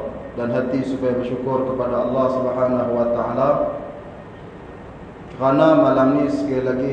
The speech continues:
Allah Taala bagi satu nikmat yang paling besar kepada kita, iaitulah nikmat kesihatan. Yang mana nikmat ini merupakan satu nikmat yang sering diburu oleh setiap manusia. Berbanding nikmat-nikmat yang berbentuk harta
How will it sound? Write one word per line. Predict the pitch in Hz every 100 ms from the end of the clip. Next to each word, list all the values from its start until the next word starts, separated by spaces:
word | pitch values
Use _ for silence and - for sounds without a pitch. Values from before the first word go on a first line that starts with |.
| 135
Allah | 131 123
Taala | 123 123 127 127
bagi | 127 123 127 131
satu | 120 123 -
nikmat | 120 123 127 127 131 127 - - - - - 117
yang | 123 123
paling | 120 123
besar | 120 117 131 127 123 - -
kepada | - 123 120
kita, | 117 - 135 131
iaitulah | 127 - 127 117
nikmat | 120 127 127 131 - -
kesihatan. | 123 117 123 123 120 - - - - - - - - - - - - - - - -
Yang | 123 135
mana | 143 156 170
nikmat | 147 143 135 135 143
ini | 151
merupakan | 143 127 131 131 131
satu | 131 127 127
nikmat | 127 127 135 143 131 131
yang | 131 127
sering | 135 131 127
diburu | 127 127 131 135 120 117
oleh | 123 123
setiap | - 135 131 -
manusia. | 127 120 127 113 120 - - - - - - - - - - - - - -
Berbanding | 131 131 147 151 180 165
nikmat-nikmat | 139 143 147 139 - 147 160 160
yang | 147 135
berbentuk | 135 135 139 156 139 131
harta | 127 -